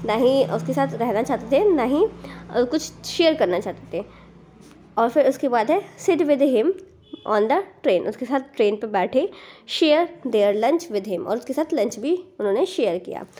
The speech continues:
अब आगे चलते हैं, एक क्वेश्चन दिया गया है, why do you think nobody is want to Hari's friend, ठीक है,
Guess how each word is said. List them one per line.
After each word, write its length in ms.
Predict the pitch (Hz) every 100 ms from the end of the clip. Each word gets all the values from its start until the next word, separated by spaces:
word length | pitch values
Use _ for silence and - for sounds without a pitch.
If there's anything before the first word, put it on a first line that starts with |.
| - -
अब 80 | 233
आगे 180 | 247 294
चलते 260 | 330 320 359
हैं, 80 |
एक 180 | 370 294
क्वेश्चन 280 | 302 311 320
दिया 160 | 311 277
गया 120 | 302
है, 160 | 311
why 300 | 226 202 247
do 20 | 311
you 280 | 320 330 277
think 280 | 269 - 285
nobody 420 | 208 196 214 320
is 100 | 330
want 220 | 208 190
to 100 | 233
Hari's 340 | 214 190 277
friend, 280 | - 233 170 - - - _
ठीक 40 | 330
है, 220 | 339